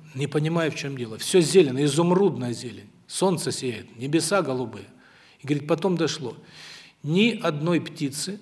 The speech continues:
ни одного, ни одной пчелы, ни одного насекомого. Всё мёртвое. Зелень стоит, а жи-, жизни нет.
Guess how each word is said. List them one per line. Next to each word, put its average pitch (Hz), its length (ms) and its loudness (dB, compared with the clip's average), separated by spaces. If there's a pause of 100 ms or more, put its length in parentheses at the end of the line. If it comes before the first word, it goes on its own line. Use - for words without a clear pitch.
(1700)
ни 175 140 2
одного, 165 560 2
ни 156 160 0
одной 175 240 2
пчелы, 160 580 0 (640)
ни 143 100 0
одного 151 340 2
насекомого. 131 760 -4 (140)
Всё - 300 2
мёртвое. 123 580 -6 (560)
Зелень 160 380 4
стоит, 190 580 2
а 131 80 -2
жи-, 147 220 -4
жизни 151 360 0
нет. 127 260 -8